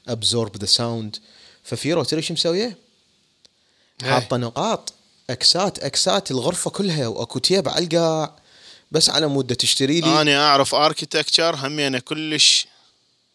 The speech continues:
Speaker 2: راقية. بس بعدها في مرحلة الاركيتكتشر. أوكي، كمل، كمل.
Speaker 1: إي. ف-،
Speaker 2: على راحتك.
Speaker 1: ف-، آه، كل هذا الديكور قلت لها لازم يكمل قبل ما يجي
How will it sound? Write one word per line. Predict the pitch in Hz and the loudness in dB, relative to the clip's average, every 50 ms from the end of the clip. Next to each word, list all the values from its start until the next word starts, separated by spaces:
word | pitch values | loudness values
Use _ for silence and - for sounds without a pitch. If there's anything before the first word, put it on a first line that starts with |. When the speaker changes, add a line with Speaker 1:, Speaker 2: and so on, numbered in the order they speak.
| _ _ _ _ _ _ _ _ - | _ _ _ _ _ _ _ _ -6
Speaker 2:
راقية. | 127 131 131 120 - - 113 107 98 - _ _ _ _ _ _ _ _ _ _ _ _ _ _ _ _ _ | -2 -2 -2 -2 -2 -6 -8 -10 -10 -14 _ _ _ _ _ _ _ _ _ _ _ _ _ _ _ _ _
بس | 127 123 - - | 0 0 0 2
بعدها | 139 131 120 139 151 139 127 | 2 2 2 2 0 0 -4
في | - - 127 | -4 -4 -4
مرحلة | 123 131 135 127 - 131 120 117 - | -2 -2 -2 -2 -2 -6 -6 -6 -8
الاركيتكتشر. | 127 - 110 113 110 - - - 113 107 - - - - - | -8 -6 -6 -8 -8 -10 -14 -16 -14 -12 -10 -12 -12 -6 -2
أوكي، | 147 151 147 - 139 127 123 | -2 -2 -2 -2 -6 -6 -6
كمل، | - - 151 151 135 117 | -4 -4 -4 -4 -4 -8
كمل. | 104 - - 117 113 104 | -8 -10 -12 -12 -10 -8
Speaker 1:
إي. | 104 90 - _ _ _ _ _ - - - - - - - - - - - _ | -10 -10 -10 _ _ _ _ _ -20 -20 -20 -20 -18 -18 -18 -18 -18 -20 -20 _
ف-، | _ - - 131 127 123 123 123 123 - - | _ -2 0 2 2 2 2 0 -2 -2 -2
Speaker 2:
على | 123 131 123 | 0 0 0
راحتك. | 113 107 - - | 0 -2 -6 -4
Speaker 1:
ف-، | - 131 123 120 120 117 117 113 107 - - _ - | -4 -2 0 0 0 0 0 -2 -2 -4 -10 _ -6
آه، | 113 113 110 95 - - - | -4 -4 -4 -4 -8 -12 -8
كل | - - 202 220 | -2 0 2 2
هذا | 202 160 160 170 170 165 | 2 2 2 2 0 0
الديكور | 131 131 151 147 - 170 180 147 | 0 -2 -6 -4 0 -2 -2 -2
قلت | - 127 - - | -2 -8 -6 -4
لها | 135 120 123 | -4 -2 2
لازم | 131 160 185 208 214 226 220 | 4 4 6 6 4 4 2
يكمل | 220 214 - 214 214 208 | 2 0 0 -2 -2 0
قبل | - 170 165 170 165 | 4 4 4 4 4
ما | 147 135 | 0 0
يجي | 131 131 123 113 110 117 117 120 | -2 -2 -2 -2 -4 -6 -6 -8